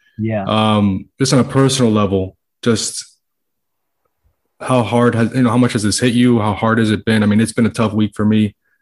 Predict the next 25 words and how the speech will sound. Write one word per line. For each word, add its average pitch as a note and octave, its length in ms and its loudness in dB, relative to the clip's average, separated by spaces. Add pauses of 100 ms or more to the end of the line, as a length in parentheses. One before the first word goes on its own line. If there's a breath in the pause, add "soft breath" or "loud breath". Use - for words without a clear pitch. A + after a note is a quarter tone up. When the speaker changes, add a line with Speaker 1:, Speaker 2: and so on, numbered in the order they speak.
(160)
Speaker 2:
just A2 120 -2
kinda A2 220 0
seeing, G#2+ 600 0 (180)
you A#2 80 0
know, G#2 80 0
my, G#2+ 200 0 (220)
eh, C#3 400 2
to D#3 80 -2
see F#3+ 120 2
any F#3+ 120 4
community B2 280 2
impact A2 200 -2
like G#2+ 140 2
this G#2 160 0
is G2 100 -4
tough, A2 320 -2
but G#2+ 120 -2
to A2 80 -2
see A#2 500 2
it A2 100 -4
hit A#2 200 -2
so A2+ 140 -2
close A2 300 -2
to G#2+ 60 -4
home G#2+ 380 -2